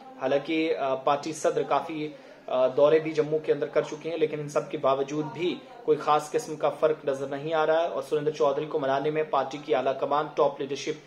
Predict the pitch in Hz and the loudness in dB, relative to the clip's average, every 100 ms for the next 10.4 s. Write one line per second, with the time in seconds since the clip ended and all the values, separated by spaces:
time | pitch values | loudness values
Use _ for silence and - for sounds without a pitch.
0 | - - 165 180 180 151 156 151 147 139 | -20 -8 -4 -2 0 0 0 0 0 0
1 | 147 147 147 156 170 160 143 139 - - | 0 0 -2 -2 2 4 4 0 -10 -20
2 | - 143 156 160 175 165 - 143 147 147 | -4 4 6 6 4 2 2 -4 -4 -2
3 | 151 156 - - - 143 143 151 156 165 | -2 -2 -4 -18 -12 -4 2 4 4 0
4 | 175 147 - 143 - 151 151 143 151 139 | 0 -2 -2 -4 0 2 2 2 2 4
5 | 180 127 135 - - - - - 131 131 | 2 2 0 0 -6 -18 -18 -4 0 2
6 | 127 139 147 170 180 147 143 147 139 139 | 0 0 2 2 4 2 2 -2 -2 0
7 | 143 147 139 143 151 - 160 147 139 143 | 0 0 -4 -6 -6 2 2 2 0 0
8 | 147 165 - 135 135 143 147 143 139 - | -2 -4 -6 -2 0 0 0 -2 -2 -4
9 | 139 139 139 143 143 143 131 131 127 127 | -10 -8 -8 -8 -6 -4 -4 -4 -6 -4
10 | 127 120 120 117 | -2 -2 -4 -8